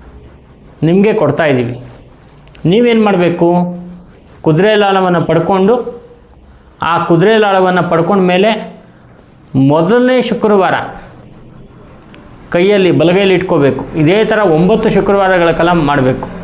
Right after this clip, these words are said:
ಬಲಗೈಯಲ್ಲಿ ಇಟ್ಕೊಂಡು ನಾವು ಕೊಡುವಂತಹ ಮಂತ್ರವನ್ನು ಜಪವನ್ನು ಮಾಡಿಕೊಂಡು ಹದಿನೆಂಟು ಶುಕ್ರವಾರಗಳ ಕಾಲ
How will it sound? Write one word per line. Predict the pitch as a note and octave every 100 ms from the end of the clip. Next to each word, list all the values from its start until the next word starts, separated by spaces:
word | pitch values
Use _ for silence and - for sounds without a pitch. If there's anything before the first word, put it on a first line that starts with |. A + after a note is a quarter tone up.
| - C#3+
ಬಲಗೈಯಲ್ಲಿ | C#3 E3+ F#3+ F#3+ F#3+
ಇಟ್ಕೊಂಡು | E3 C#3+ - E3+ F3+ B3+ - - - - - - C#3
ನಾವು | C#3+ G3+ G#3
ಕೊಡುವಂತಹ | G#3 F#3 G3 F#3+ F#3
ಮಂತ್ರವನ್ನು | F3 D#3 F3 G#3 F#3 D3 A#2+ - - - - - - - - - - - - - - - - - - - - - - C#3
ಜಪವನ್ನು | D3 D3+ A3 G#3+ G#3
ಮಾಡಿಕೊಂಡು | F#3 E3 E3 C#3 A#2+ A#2 - - - - - - - - - - - -
ಹದಿನೆಂಟು | - D3+ E3 A#3+ B3 B3
ಶುಕ್ರವಾರಗಳ | G#3+ - A3 A3 G#3+ G3+ G3
ಕಾಲ | F#3 E3+